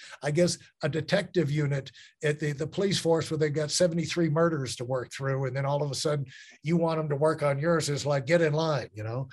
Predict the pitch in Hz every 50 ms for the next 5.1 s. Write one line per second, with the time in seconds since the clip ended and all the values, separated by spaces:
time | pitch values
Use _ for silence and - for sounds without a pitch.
0 | - - - - - - - 147 156 156 160 156 156 147 147 143 131 - - -
1 | - - _ - 175 - - _ _ - 180 - - _ _ _ - - - -
2 | - - - - - _ _ - - - - 208 202 185 180 170 - - _ _
3 | _ _ _ 143 185 180 180 - - - _ 170 160 160 156 - - _ _ 139
4 | 143 175 208 226 226 220 190 147 180 165 151 113 101 - 165 220 269 285 - -
5 | - -